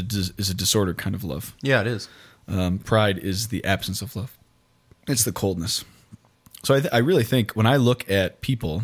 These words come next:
Speaker 1: and when I think about companions and people I podcast with, <clears throat> A K A the guy across the room from me right now, I think you can,
Speaker 2: Hey,
Speaker 1: you can
Speaker 2: wait a second.
Speaker 1: It's ways of categorizing people, which makes me feel better about myself. No, I'm just joking.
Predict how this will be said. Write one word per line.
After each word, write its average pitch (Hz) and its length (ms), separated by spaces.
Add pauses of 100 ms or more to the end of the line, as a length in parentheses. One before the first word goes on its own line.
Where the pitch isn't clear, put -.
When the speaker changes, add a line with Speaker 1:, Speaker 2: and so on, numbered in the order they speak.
Speaker 1:
and 104 140
when 101 100
I 95 60
think 104 160
about 92 280
companions 101 600
and 90 400 (320)
people 107 240
I 80 120
podcast 98 600
with, 87 300
<clears throat> 143 240
A 92 100
K 87 140
A 80 40
the 80 60
guy 85 140
across - 340
the 95 220 (440)
room 120 220
from 95 160
me 90 80
right 87 200
now, 90 260 (460)
I 120 80
think 131 180
you 117 120
can, 104 200
Speaker 2:
Hey, 120 280
Speaker 1:
you 113 180
can 147 60
Speaker 2:
wait 143 280
a 95 100
second. - 600
Speaker 1:
It's 113 180
ways 107 380
of 110 120
categorizing 107 680
people, 95 400
which 82 180
makes 92 220
me 101 80
feel 90 240
better 85 220
about 82 260
myself. - 320
No, 98 120
I'm 85 120
just - 160
joking. - 320